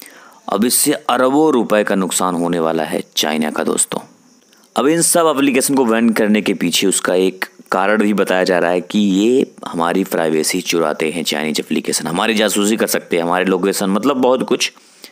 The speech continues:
इससे हमारा नुकसान हो सकता था, सुरक्षा व्यवस्था और कई सारी चीज़ें जिसकी वजह से ban कर दिए गए। तो जानेंगे कि कौन कौन से application को ban कर दिए। कुछ important application को आपको बताता हूँ,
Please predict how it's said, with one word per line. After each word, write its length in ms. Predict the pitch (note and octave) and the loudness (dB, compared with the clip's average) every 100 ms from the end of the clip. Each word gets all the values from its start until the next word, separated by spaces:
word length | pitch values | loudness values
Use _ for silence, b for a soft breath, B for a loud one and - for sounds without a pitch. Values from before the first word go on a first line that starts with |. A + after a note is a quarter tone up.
| B B B _ - | B B B _ -4
इससे 420 | A2 - B2 - - - - - | -2 0 0 -2 -20 -20 -14 -4
हमारा 240 | F#2 G2+ | -2 0
नुकसान 360 | G2 F2+ - F2+ | 0 -2 -2 0
हो 120 | F#2 | 0
सकता 280 | E2 - E2+ | -2 -2 -4
था, 260 | - - B B - | -4 -8 B B -6
सुरक्षा 360 | - G#2 - A#2 | -2 -2 -2 0
व्यवस्था 520 | G#2 G2 - - - B B B - | 2 0 -2 -6 -6 B B B -4
और 140 | A#2+ | 0
कई 160 | B2+ B2+ | 2 2
सारी 220 | B2 A2+ | 2 0
चीज़ें 340 | G#2+ G2 F2 - B B B B - | 0 -4 -4 -6 B B B B -4
जिसकी 280 | A2+ - B2+ | -2 0 2
वजह 160 | A#2 | 2
से 120 | A2 | 2
ban 320 | G#2 F#2+ F#2+ E2+ | 0 -2 -2 -4
कर 140 | D#2 | -2
दिए 180 | D#2 D2 | -2 -2
गए। 100 | - | -4
तो 180 | E2+ F2+ | -4 -2
जानेंगे 440 | G#2 B2 C#3+ C#3+ | -2 0 0 0
कि 120 | D3 | 0
कौन 280 | - C3 C3 | 0 0 0
कौन 260 | C3 B2 A#2+ | 0 0 0
से 140 | B2+ | 0
application 500 | G#2+ G#2+ G2+ G2 G#2 | 0 0 0 0 0
को 120 | G2 | 0
ban 260 | F2+ F#2+ G2+ | 0 0 0
कर 140 | G2 | 0
दिए। 140 | F#2+ G2 | 0 0
कुछ 280 | E3 E3 | 0 0
important 460 | C#3+ A#2+ B2 B2+ D3 | 2 2 2 2 0
application 420 | B2+ B2 A#2 A#2+ | 0 0 0 0
को 80 | G#2+ | 0
आपको 260 | G2 - G2 | 0 0 0
बताता 280 | G2 - | 0 -2
हूँ, 180 | F#2+ - | -2 -4